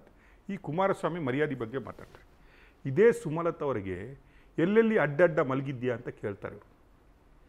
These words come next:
ಅದೇ ತನ್ನದೇ ಪಕ್ಷದ ಕಾರ್ಯಕರ್ತೆಗೆ "ನೀನು ಎಲ್ಲಿ ಮಲಗಿ ಬಂದಿದ್ಯಾ ಅಂತ ಗೊತ್ತು" ಅಂತ ಹೇಳ್ತಾರೆ. ಮೊನ್ನೆ ಅದೇ ಹೆಣ್ಣು ಮಕ್ಕಳಿಗೆ "ನೀವೆಲ್ಲ ದಾರಿ ತಪ್ಪಿರಿ ದುಡ್ಡು ತಗೊಂಡು" ಅಂತ ಹೇಳಿದ್ರು.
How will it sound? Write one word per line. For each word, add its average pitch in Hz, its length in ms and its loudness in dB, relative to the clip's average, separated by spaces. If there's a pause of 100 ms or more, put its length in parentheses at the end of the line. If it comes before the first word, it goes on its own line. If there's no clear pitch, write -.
(520)
ಅದೇ 208 260 12
ತನ್ನದೇ 214 440 6
ಪಕ್ಷದ 185 360 -2
ಕಾರ್ಯಕರ್ತೆಗೆ 165 600 0
"ನೀನು 151 160 -2
ಎಲ್ಲಿ 220 240 2
ಮಲಗಿ 180 280 4
ಬಂದಿದ್ಯಾ 143 460 0
ಅಂತ 135 160 -6
ಗೊತ್ತು" 107 380 -6
ಅಂತ 95 160 -10
ಹೇಳ್ತಾರೆ. - 340 -16 (840)
ಮೊನ್ನೆ 208 220 6
ಅದೇ 214 340 10
ಹೆಣ್ಣು 233 160 10
ಮಕ್ಕಳಿಗೆ 208 460 6
"ನೀವೆಲ್ಲ 180 280 0
ದಾರಿ 143 260 0
ತಪ್ಪಿರಿ 131 400 -4
ದುಡ್ಡು 110 160 -8
ತಗೊಂಡು" 90 260 -8
ಅಂತ 104 120 -16
ಹೇಳಿದ್ರು. - 380 -16